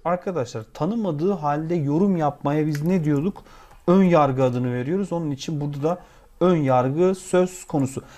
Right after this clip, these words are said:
Hani birinci üniteden soru çıkma ihtimaline karşılık burayı koyduk arkadaşlar.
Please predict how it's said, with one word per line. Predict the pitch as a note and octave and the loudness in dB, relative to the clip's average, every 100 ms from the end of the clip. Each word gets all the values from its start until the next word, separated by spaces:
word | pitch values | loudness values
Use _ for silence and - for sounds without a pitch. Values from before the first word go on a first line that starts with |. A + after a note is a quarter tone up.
| - | -2
Hani | A3 A3 | 2 4
birinci | A#3 A#3+ B3 | 4 4 2
üniteden | A#3 B3 | 2 0
soru | A#3 A#3 A3+ | 2 0 -2
çıkma | - - A#3 | -6 -2 2
ihtimaline | A3+ - G#3 G#3 A3 A3 | 2 2 2 2 2 2
karşılık | G3+ F#3+ - F#3+ | 2 2 -4 -6
burayı | F3 E3+ D3 - | -2 0 0 -4
koyduk | - D3 C#3 | -2 -2 0
arkadaşlar. | C#3+ C3+ C#3+ D#3 D#3 A#3+ | 0 0 -2 -2 0 -4